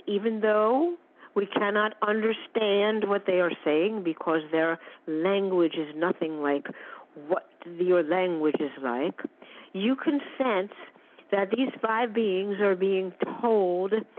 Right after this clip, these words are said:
what they are to do. They are being given a mission and an assignment, and they are being told where they are to go. Now, they have to accept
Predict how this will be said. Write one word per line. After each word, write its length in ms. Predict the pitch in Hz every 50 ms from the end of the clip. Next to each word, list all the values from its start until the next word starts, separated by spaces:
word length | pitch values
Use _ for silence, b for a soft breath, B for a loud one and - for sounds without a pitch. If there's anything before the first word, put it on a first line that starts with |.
| B B B B B B
what 300 | - 175 180 196 151 - -
they 160 | 220 220 214
are 240 | - 185 190 190 185
to 120 | - 190
do. 380 | 175 165 185 170 139 - - - - _ _ _ _ b b b b b b -
They 220 | 170 180 185 190 196
are 120 | 208 220
being 380 | 214 208 214 214 214 214 214 202
given 380 | 185 196 185 175 175 185 175
a 180 | - - 165 175
mission 540 | 175 180 190 - - 175 160 156 165 180 185 175 - _ _ _ _ B B B B B B
and 180 | 165 180 180 180 - -
an 160 | 185 185 175
assignment, 840 | 143 - 165 170 - 190 185 196 185 180 180 170 160 120 117 - - - - - _ _ _ B B B B B B B B B B
and 180 | 190 185 180 190
they 80 | 185 190
are 120 | 208 233
being 320 | 214 226 226 226 220 220 214 - - - -
told 480 | 226 220 214 208 202 202 196 196 190 175
where 320 | 160 160 175 180 175 180
they 180 | 170 185 175 180 -
are 220 | - 160 160 156 156
to 200 | - - 185 165 156 _ _ -
go. 360 | - 196 185 165 - - - - - _ _ _ _ _ B B B B B B B B B
Now, 140 | 185 180 180
they 200 | 180 180 180 175 180
have 220 | 190 185 185 - -
to 100 | 214 208
accept 580 | 220 233 180 - - - 277 277 277 - -